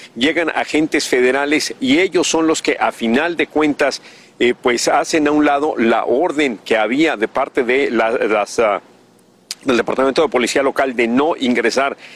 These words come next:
a los salones de clase, y es cuando llegan y, a final de cuentas, logran eliminar a este sujeto al que ocasionó la matanza. Es por eso que el Departamento de Justicia ahora ha lanzado una investigación.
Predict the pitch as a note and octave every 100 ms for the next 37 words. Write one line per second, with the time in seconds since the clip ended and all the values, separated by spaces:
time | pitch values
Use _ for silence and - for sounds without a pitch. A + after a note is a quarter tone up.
0 | - A#2 D3 E3+ C3+ C#3+ C#3+ B2 A2+ C3+
1 | C3+ D#3 - - A#2 D3 - C#3 B2+ A2+
2 | - - B2 D#3 C#3+ D#3 - A2+ A2+ A2
3 | A#2+ B2+ B2+ C3+ C3+ C#3 B2+ - A#2 B2+
4 | B2+ A#2+ G#2 G#2 G#2+ A#2+ B2 - - -
5 | - A#2 A#2+ B2 A2+ G#2 B2 - A#2 -
6 | - - A#2 A2 A#2+ A2 A2 A2 - G#2
7 | G#2+ G#2 - - A2 G#2+ G#2 G2 - G2
8 | G2 G#2 G#2+ C#3 - D3 C#3+ C3 A#2+ A#2
9 | B2 B2+ D3+ B2 B2 C3+ C3 - A2 A2+
10 | A#2 A2 A2 G#2 A2+ G#2+ A2+ A#2+ - C3
11 | C#3+ G#3